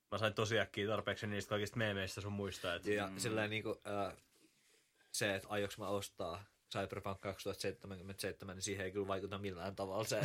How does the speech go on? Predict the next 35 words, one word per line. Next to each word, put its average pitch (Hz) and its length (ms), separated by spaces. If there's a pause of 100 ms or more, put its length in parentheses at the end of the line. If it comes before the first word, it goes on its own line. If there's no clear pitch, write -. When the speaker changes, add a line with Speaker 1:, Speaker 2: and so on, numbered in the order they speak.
Speaker 2:
että, - 240
että 117 140
onks 180 160
siinä 190 140
Keanu 120 340
Reeves 117 360
vai 110 200
ei, 113 260
silleen. 98 300
Speaker 3:
No 107 60
ei, 107 600
onhan 104 280
se, 95 180 (100)
niin. 90 340 (400)
Speaker 2:
Et - 240
kyllähän 95 260
se 101 80
nyt 98 140
on 98 160
aika 92 320
tommonen 90 500
silleen, 90 460
mä, 107 300 (680)
tää, 127 200
et, 123 220
et, - 140
tää, 160 180
et 135 120
niinku 113 260
peleissä 113 460
on 95 60
nykyään 98 360
julkiskameoita 87 1080
vähän 95 220
silleen, 90 500